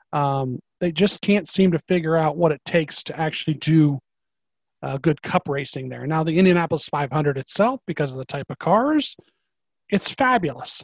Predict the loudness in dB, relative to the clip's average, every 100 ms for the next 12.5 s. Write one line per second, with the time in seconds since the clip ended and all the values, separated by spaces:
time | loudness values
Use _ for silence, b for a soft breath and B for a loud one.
0 | -4 0 0 0 0 0 -2 -6 0 2
1 | 2 0 -4 2 2 2 -4 -8 -10 -12
2 | _ _ -10 -2 -2 0 0 0 -4 -6
3 | -4 -4 -2 4 4 4 0 0 0 -2
4 | 0 0 2 0 -2 4 6 6 4 2
5 | 2 0 -8 _ _ _ _ 0 0 4
6 | 4 4 2 0 -6 _ _ -2 -2 0
7 | -2 0 0 0 0 0 -2 -2 -2 -2
8 | -2 -8 _ _ _ _ _ _ -6 -4
9 | -4 -4 -4 -2 0 0 -2 -8 _ _
10 | _ _ -6 -4 -6 -6 -8 -2 -2 -4
11 | -6 -4 -4 -2 -2 -2 -2 -4 -4 -8
12 | -10 -4 2 2 2